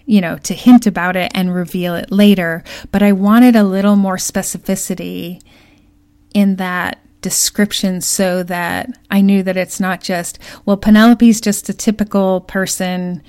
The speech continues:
who is the kid of military people and the, and a person who's interested in food. And I think that that is where you,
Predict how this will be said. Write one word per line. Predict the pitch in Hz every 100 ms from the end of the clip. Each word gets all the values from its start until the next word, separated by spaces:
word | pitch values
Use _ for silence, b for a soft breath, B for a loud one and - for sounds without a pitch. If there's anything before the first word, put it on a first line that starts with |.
| b b -
who | - 185 175 175 - _ _ _ _ _ _ -
is | 190 185
the | 190
kid | - - 185 180 180 -
of | - 175 175 170 - -
military | 190 180 180 - 180 175 180 _ _ _ _ -
people | 214 208 180 175 175 -
and | 175 175 175
the, | - - 247 285
and | 190 175 175 -
a | 202
person | - 185 - 185
who's | 175 175 -
interested | 190 175 175 - 175 170
in | -
food. | - - - - - b b b b b _ _ _ _ _ _ _ _ _ _ -
And | 190 -
I | 202
think | - 196 170
that | - 180 -
that | 190 190 196 -
is | 190 175
where | 180 180 180
you, | 175 175 165 170 165 175